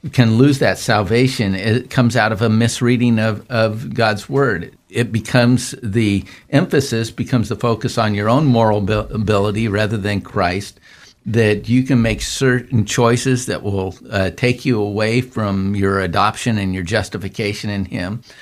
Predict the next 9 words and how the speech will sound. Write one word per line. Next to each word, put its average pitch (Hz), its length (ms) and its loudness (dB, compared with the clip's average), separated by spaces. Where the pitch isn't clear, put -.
So 120 400 2
the, 120 480 0
the 110 140 -2
whole, 151 460 2
the 127 200 -2
idea 135 440 4
of - 140 -4
Christ 127 560 2
alone, 104 680 0